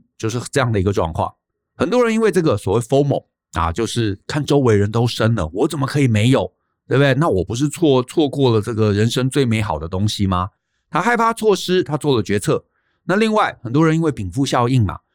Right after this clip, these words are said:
因为想说啊，我，我年纪到了，我不能生了，我把我的生育的这个权利丢掉了，那太，太可惜了。所以你就发现，这种因为恐惧做的决定，都会大幅度的搞死自己。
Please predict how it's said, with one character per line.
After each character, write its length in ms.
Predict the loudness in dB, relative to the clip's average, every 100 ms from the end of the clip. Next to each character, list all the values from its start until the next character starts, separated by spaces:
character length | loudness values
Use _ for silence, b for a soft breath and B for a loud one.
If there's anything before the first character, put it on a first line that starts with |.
| -6
因 100 | -2
为 60 |
想 180 | -2 -2
说 160 | -2 -2
啊， 120 | -2
我， 160 | -6 -10
我 120 | -8 -6
年 200 | -6 -6
纪 120 | -2
到 200 | 0 0
了， 80 | -2
我 80 |
不 100 | -4
能 160 | -4 -4
生 300 | -2 0 0
了， 180 | 0 -4
我 240 | -4 -6
把 180 | -4 -4
我 140 | -2
的 80 | -4
生 300 | 0 0 2
育 100 | 0
的 100 | -2
这 140 | -4 -4
个 260 | -2 -4
权 340 | -6 -6 -4 0
利 120 | 0
丢 240 | 2 0 2
掉 240 | 0 -2
了， 80 | -8 b b
那 120 | -6
太， 280 | -2 0 0
太 220 | -2 -4
可 180 | -2 -4
惜 240 | -4 -2
了。 180 | -2 -4 _ _ _ _ -6
所 160 | 0
以 60 | 0
你 160 | -2
就 120 | -4 -2
发 200 | -2 0
现， 200 | -2 -4 -8
这 100 | -8
种 240 | -6 -10 -6
因 260 | -4 -2
为 180 | 0 -2
恐 300 | -4 -12 -20 _
惧 200 | -12 -10
做 220 | -8 -8
的 80 | -10
决 260 | -12 -10
定， 220 | -8 -8 -10 _ _ _ -4
都 280 | 0 2 0
会 280 | 0 -2 -2
大 260 | -4 -4
幅 240 | -6 -10 -4
度 180 | -2 -2
的 120 | -4
搞 240 | -6 -6
死 160 | -10 -20
自 140 | -18
己。 160 | -16